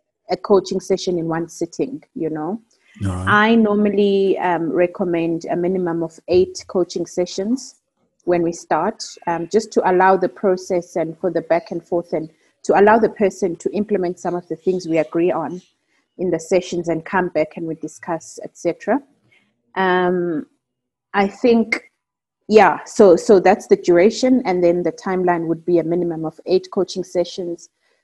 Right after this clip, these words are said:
Speaker 1: uh, spaced out by two to three weeks at a time.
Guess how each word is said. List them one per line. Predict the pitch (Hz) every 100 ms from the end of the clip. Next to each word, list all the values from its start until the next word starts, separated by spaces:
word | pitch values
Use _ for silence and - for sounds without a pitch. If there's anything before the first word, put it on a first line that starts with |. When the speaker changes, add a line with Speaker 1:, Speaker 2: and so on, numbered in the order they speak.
| _
Speaker 1:
uh, | 180 156 143 - -
spaced | - 202 190 -
out | 175 170 - -
by | 151 -
two | - 190
to | -
three | 160 202 175
weeks | 160 151 - 165
at |
a | 123
time. | - - 143